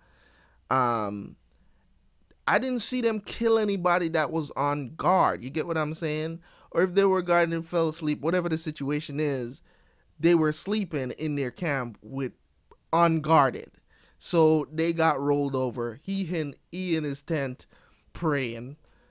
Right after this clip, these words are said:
not even trying to help, got captured immediately. So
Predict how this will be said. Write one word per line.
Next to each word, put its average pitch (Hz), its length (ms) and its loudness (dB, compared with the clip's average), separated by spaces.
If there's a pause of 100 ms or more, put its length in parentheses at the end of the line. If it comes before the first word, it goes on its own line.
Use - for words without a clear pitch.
(300)
not 147 240 0
even 143 220 0
trying 147 340 -2
to 131 60 -4
help, 131 440 -6
got 143 280 -2
captured 135 600 -4
immediately. 147 880 -6 (400)
So 147 560 2